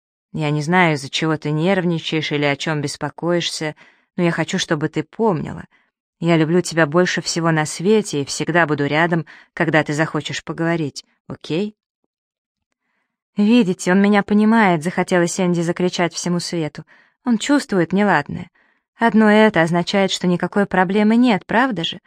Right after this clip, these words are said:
Она готова была ответить: «Я прочла письмо твоей мамаши и знаю, что ты виделся с Кэтрин на Бермудах. У вас что-нибудь было? Почему ты не сказал мне, что виделся с ней?» Но вместо этого Энджи сжала руку Макса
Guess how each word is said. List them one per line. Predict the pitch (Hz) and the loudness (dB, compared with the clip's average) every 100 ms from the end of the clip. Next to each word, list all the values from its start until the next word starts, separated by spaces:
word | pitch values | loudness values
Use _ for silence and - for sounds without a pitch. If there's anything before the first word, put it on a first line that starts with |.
| _ _ _ _ _ _ _ - | _ _ _ _ _ _ _ -2
Она | 262 208 | 2 4
готова | 214 220 208 | 4 2 4
была | 185 190 | 4 4
ответить: | 185 190 208 160 - | 2 0 -2 -4 -4
«Я | 180 | -2
прочла | 180 185 - 190 | -2 -4 0 -2
письмо | - - 202 190 | -2 -2 -2 0
твоей | 185 185 | 0 2
мамаши | 190 190 226 208 165 - - _ - | 2 2 2 0 -6 -12 -20 _ -6
и | 233 | 2
знаю, | 262 269 208 | 4 6 4
что | - 170 | 2 -2
ты | 175 | 0
виделся | 190 190 185 | 0 0 0
с | 180 - | -4 -2
Кэтрин | 247 247 175 160 | -2 0 -2 -2
на | 156 | -2
Бермудах. | 156 156 151 143 - _ _ _ | -2 -4 -6 -10 -16 _ _ _
У | 208 | -2
вас | 196 185 | 0 0
что-нибудь | - 185 175 165 | 0 0 0 -2
было? | 175 254 175 - _ _ _ - | -2 -2 -4 -10 _ _ _ -16
Почему | - 311 | -6 -2
ты | 285 | 0
не | 220 | 0
сказал | - 208 220 214 | 0 0 2 2
мне, | 175 160 | 2 -2
что | - | -4
виделся | 185 202 151 147 143 | -2 -2 -4 -6 -10
с | - | -10
ней?» | 90 90 _ _ _ _ _ _ - | -10 -14 _ _ _ _ _ _ -6
Но | 262 240 | 0 2
вместо | 226 226 - | 2 2 0
этого | 220 220 196 190 - | -2 2 2 2 2
Энджи | 202 196 185 185 | 2 2 0 0
сжала | 165 196 170 156 | 2 4 4 2
руку | 151 - 156 | 0 -4 -2
Макса | 185 202 - 180 | 0 -2 -6 -12